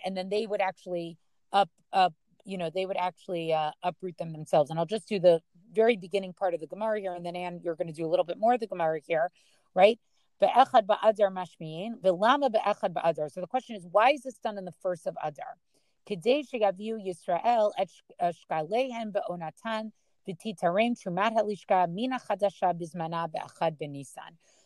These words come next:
So the, the reason for that was, why was it the first of Adar?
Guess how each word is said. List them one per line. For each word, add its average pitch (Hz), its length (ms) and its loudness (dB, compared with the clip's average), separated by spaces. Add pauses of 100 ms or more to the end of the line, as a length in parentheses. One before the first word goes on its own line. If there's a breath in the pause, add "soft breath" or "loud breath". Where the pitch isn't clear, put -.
(100)
So 208 160 -4
the, 196 140 2
the 190 140 -4
reason 277 320 2
for 233 140 2
that 190 200 8
was, 180 220 6
why 190 200 2
was 254 120 -8
it 202 100 -10
the 185 180 -4
first 190 360 -4
of 160 160 -2 (100)
Adar? 254 420 -2